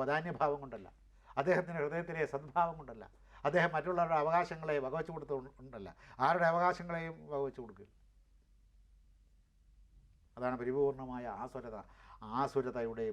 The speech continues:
മൂർത്തിമത് ഭാവം, ആസുരതയുടെ സാന്ദ്രത, സാന്ദ്രമായ ആസുരതയുടെ മറ്റെങ്ങും കാണാത്ത ഒരു പ്രഭാവം രാവണനിലുണ്ടായിരുന്നു. അതുകൊണ്ട് രാവണനോട് ആരാധന തോന്നും. ആരെയും അനുസരിക്കില്ലേ? അപ്പോൾ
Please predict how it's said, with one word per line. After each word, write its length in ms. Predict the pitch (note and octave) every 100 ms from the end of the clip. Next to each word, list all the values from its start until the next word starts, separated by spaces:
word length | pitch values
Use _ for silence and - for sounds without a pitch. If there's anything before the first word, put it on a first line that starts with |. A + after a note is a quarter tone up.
| G2+
മൂർത്തിമത് 500 | G#2+ A2+ A#2+ A2+ G2 F#2+
ഭാവം, 240 | G2 G2+ - - G#2+ A#2
ആസുരതയുടെ 600 | B2+ C3+ A#2+ A#2 A2+ G#2 -
സാന്ദ്രത, 440 | G2+ B2 A#2+ G#2 F#2+ - - C3+
സാന്ദ്രമായ 800 | A#2 C#3 D3+ C3+ A#2 G#2 G#2 F#2+ - G#2 A#2+
ആസുരതയുടെ 640 | D3 - C3+ B2 A2+ G#2+ G2+ - - -
മറ്റെങ്ങും 500 | C#3 - F3+ D3 C3+ A#2+ A2
കാണാത്ത 460 | G#2+ C#3 C#3 C3+ A#2 G2+ -
ഒരു 100 | B2 A#2
പ്രഭാവം 520 | A2 G2+ C3 C#3 C3+ G#2 - - - _ _ - -
രാവണനിലുണ്ടായിരുന്നു. 720 | A#2+ B2+ B2+ B2+ B2 C3+ B2+ G#2+ - -
അതുകൊണ്ട് 260 | A#2+ B2+ B2 A#2
രാവണനോട് 380 | B2 C3 C3 A#2+
ആരാധന 320 | A#2 C3 C3 C3+
തോന്നും. 200 | C3 C3+ - - _ - G#2+
ആരെയും 260 | B2+ D#3 C#3+
അനുസരിക്കില്ലേ? 500 | C3 F3 D#3 D#3 C#3 - - B2+
അപ്പോൾ 140 | C3